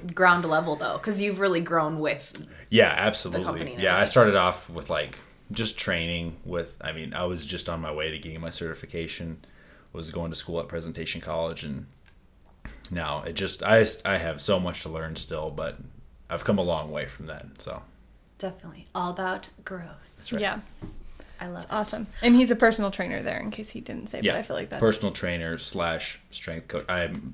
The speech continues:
Speaker 2: I assist our actual strength coach with his stuff, so.
Speaker 3: So that's, like, for athletes and stuff. And, well,
Speaker 2: Yep.
Speaker 3: strength coaching. <laughs> Yeah.
Speaker 2: Co-, yeah.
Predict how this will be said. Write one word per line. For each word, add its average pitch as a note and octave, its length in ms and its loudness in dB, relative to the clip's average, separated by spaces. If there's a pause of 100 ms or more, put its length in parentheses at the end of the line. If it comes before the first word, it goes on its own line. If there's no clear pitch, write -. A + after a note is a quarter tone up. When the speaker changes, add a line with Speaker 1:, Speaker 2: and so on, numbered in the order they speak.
(140)
Speaker 2:
I E2+ 380 -2
assist - 480 -4
our D2+ 340 -2 (120)
actual D2+ 460 -4
strength - 380 -10
coach - 300 -12
with - 140 -16
his - 140 -10
stuff, - 300 -10
so. - 160 -8 (240)
Speaker 3:
So - 120 -2
that's, G3+ 220 2
like, F3 140 -2
for - 200 0
athletes - 520 -8
and A3 340 -10
stuff. - 400 -14
And, A#3+ 80 -18 (220)
well, A#3 140 2
Speaker 2:
Yep. - 80 0
Speaker 3:
strength - 420 -6
coaching. - 220 -14 (120)
<laughs> - 120 -2 (120)
Yeah. G#3+ 60 0
Speaker 2:
Co-, F#2+ 180 6
yeah. D#2 200 -2